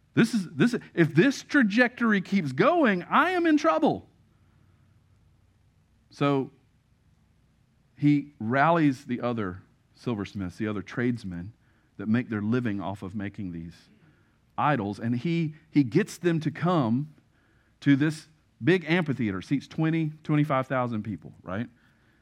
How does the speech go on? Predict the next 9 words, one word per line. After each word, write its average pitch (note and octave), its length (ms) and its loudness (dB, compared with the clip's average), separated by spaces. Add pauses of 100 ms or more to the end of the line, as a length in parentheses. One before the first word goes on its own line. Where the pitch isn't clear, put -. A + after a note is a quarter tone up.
(680)
And C#3 180 4
they, F3 240 2
they D#3+ 140 4
pack A3+ 380 2
it G3 100 2
out. A#3+ 280 0 (1000)
They E3 180 2
are F#3 200 2
upset. G3 720 0